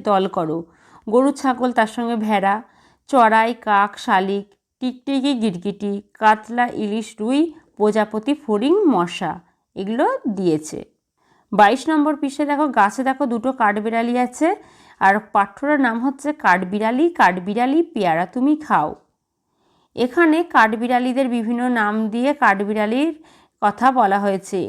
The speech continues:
এছাড়া চিড়িয়াখানায় গিবন, শিম্পাঞ্জি এই সমস্ত প্রাণীদের কথা বলা হয়েছে। মানে মানুষের সঙ্গে কিভাবে অন্যান্য প্রাণীদের মত তুলনা,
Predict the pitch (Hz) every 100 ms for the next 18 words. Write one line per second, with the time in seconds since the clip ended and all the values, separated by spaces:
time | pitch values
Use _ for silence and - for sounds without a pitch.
0 | 202 214 285 294 254 220 220 233 247 254
1 | 262 190 196 208 220 233 247 - 240 214
2 | 214 220 226 220 240 247 254 - - -
3 | - 247 254 226 208 240 254 - 330 320
4 | 220 196 202 254 269 196 - 262 220 185
5 | 190 196 196 - 190 196 - - - -
6 | 240 269 302 226 196 220 294 285 311 294
7 | 302 302 233 233 240 - 220 220 226 233
8 | 269 269 214 196 202 240 254 220 208 -
9 | - 226 202 220